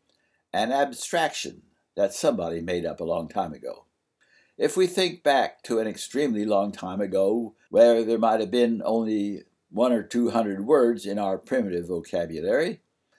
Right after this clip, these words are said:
I would bet that habit was not one of them. Probably the only words were nouns to designate things like a tree or water or tiger, or verbs to designate actions like run, look,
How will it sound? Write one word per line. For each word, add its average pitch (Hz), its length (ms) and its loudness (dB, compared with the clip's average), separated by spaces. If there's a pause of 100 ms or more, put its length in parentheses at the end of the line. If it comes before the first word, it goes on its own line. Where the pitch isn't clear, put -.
I 135 140 2
would 117 180 0
bet 123 220 2
that 107 140 -2
habit 123 380 2
was 117 260 -4
not 143 340 0
one 143 220 0
of - 160 -10
them. - 140 -18 (1160)
Probably 87 720 0
the 98 140 -2
only 135 240 2
words 110 460 0
were 101 380 -2
nouns 104 800 -4 (420)
to 101 100 -12
designate 101 680 -2
things 101 300 -4
like 82 260 -6
a - 80 -16
tree 113 480 -2
or 90 120 -2
water 95 520 -2
or 78 80 -10
tiger, 92 680 -4 (600)
or 127 340 4
verbs 127 500 2
to 98 340 -4 (180)
designate 104 640 0
actions 98 540 -4
like 95 280 -2
run, 113 600 4
look, 123 400 -2